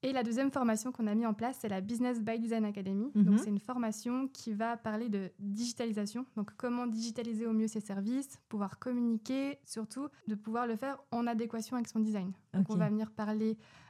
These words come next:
Speaker 1: euh, de communication, de marketing, mais aussi, euh, de newsletter, de, de tunnel de vente. Donc, comme je le disais avant, deux mondes qui se, s'opposent,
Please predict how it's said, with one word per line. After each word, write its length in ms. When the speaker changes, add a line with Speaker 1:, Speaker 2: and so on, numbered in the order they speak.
Speaker 1:
euh, 100
de 100
communication, 720
de 80
marketing, 720
mais 80
aussi, 280
euh, 120
de 100
newsletter, 640
de, 300
de 200
tunnel 360
de 80
vente. 340
Donc, 180
comme 180
je 40
le 80
disais 160
avant, 300
deux 240
mondes 320
qui 160
se, 440
s'opposent, 480